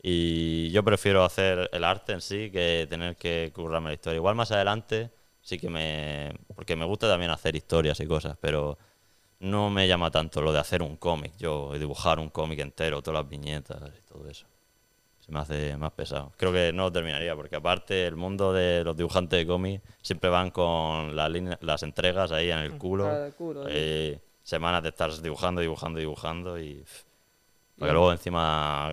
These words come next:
Speaker 1: con las prisas te salgan cosas mal, porque, eh, no lo, no, no sé, no me llama mucho eso.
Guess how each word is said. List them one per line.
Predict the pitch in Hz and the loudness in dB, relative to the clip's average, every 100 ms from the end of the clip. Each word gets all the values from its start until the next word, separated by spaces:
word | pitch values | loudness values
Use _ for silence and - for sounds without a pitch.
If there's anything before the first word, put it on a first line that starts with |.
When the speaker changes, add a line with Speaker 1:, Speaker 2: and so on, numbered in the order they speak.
| - | -4
Speaker 1:
con | 85 | -4
las | 73 | -4
prisas | - 87 - 82 | -2 -2 0 -2
te | 82 | 0
salgan | 82 82 | 0 0
cosas | - 80 78 | -2 -2 -2
mal, | 73 80 92 | 0 0 0
porque, | 92 76 82 76 71 73 69 _ _ _ _ _ _ _ | -2 -8 -8 -8 -8 -10 -16 _ _ _ _ _ _ _
eh, | - - - | -12 -10 -8
no | 92 98 98 | -4 0 0
lo, | 87 | 0
no, | 90 95 92 90 85 80 78 | -4 -8 -8 -8 -10 -12 -14
no | 85 82 | -14 -12
sé, | 78 | -10
no | 80 | -8
me | 82 82 | -6 -6
llama | 80 76 | -6 -6
mucho | 71 73 - 69 | -8 -8 -10 -12
eso. | 71 104 | -12 -14